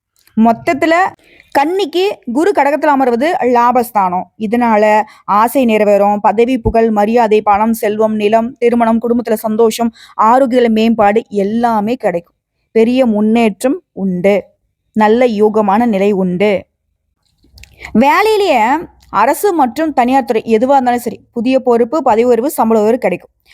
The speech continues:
அரசியல் இருக்கிறவங்களுக்கு புகழ், ஆதரவு அதிகமாகும். தொழில் செய்யறவங்களுக்கு புதிய ஒப்பந்தங்கள், வியாபாரத்தை விரிவாக்கம் பண்ணுவீங்க. நிதிநிலைங்கிறது திரும்பவும் சொல்றேன், பதினோராம் இடம், பண வரவுங்கிறது அதிகமாகும், சேமிப்பு உயரும், முன்ன இருந்த கடன் நெருக்கடிகள் எல்லாமே குறையும், நிலம் வாங்குவீங்க, வீடு வாங்குவீங்க, வண்டி வாகனம் வாங்கக்கூடிய யோகம் இருக்கு.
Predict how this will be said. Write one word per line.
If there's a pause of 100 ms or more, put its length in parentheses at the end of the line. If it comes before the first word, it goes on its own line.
(140)
அரசியல்
இருக்கிறவங்களுக்கு (360)
புகழ்,
ஆதரவு
அதிகமாகும்.
தொழில்
செய்யறவங்களுக்கு
புதிய
ஒப்பந்தங்கள்,
வியாபாரத்தை
விரிவாக்கம்
பண்ணுவீங்க. (600)
நிதிநிலைங்கிறது
திரும்பவும்
சொல்றேன்,
பதினோராம்
இடம்,
பண
வரவுங்கிறது
அதிகமாகும்,
சேமிப்பு
உயரும்,
முன்ன
இருந்த
கடன்
நெருக்கடிகள்
எல்லாமே
குறையும், (220)
நிலம்
வாங்குவீங்க,
வீடு
வாங்குவீங்க,
வண்டி
வாகனம்
வாங்கக்கூடிய
யோகம்
இருக்கு.